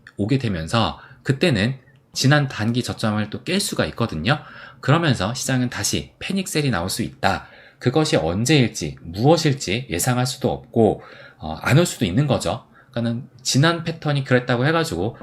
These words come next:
반드시 그 패턴이 동일하게 나온다라는, 어, 뭐 그런 법칙은 또 아니거든요. 어, 그러니까 지난 패턴으로 봤을 때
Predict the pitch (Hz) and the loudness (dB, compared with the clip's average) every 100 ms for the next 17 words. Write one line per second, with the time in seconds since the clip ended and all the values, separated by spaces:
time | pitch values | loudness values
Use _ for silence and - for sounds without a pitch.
0 | - - 175 196 196 - - 139 135 127 | -12 -4 0 0 0 -2 -2 -2 2 4
1 | 127 - - - 120 147 185 170 127 101 | 4 0 -10 -2 4 6 6 4 4 4
2 | 117 117 110 110 107 - - - 85 87 | 4 2 2 2 -2 -6 -18 -10 -8 -8
3 | - 107 101 - - 160 147 127 80 107 | -4 -4 -4 -8 -2 0 2 0 -2 -2
4 | 107 78 101 151 - - - - 90 80 | -2 -2 -2 -4 -6 -20 -20 -12 -8 -4
5 | 160 151 131 87 90 71 - - - - | -2 -2 0 2 2 0 -10 -20 -16 -4
6 | 131 165 170 165 160 143 135 82 - 147 | 2 2 2 -2 -2 0 0 -2 -2 -2
7 | - 110 135 | 0 0 -2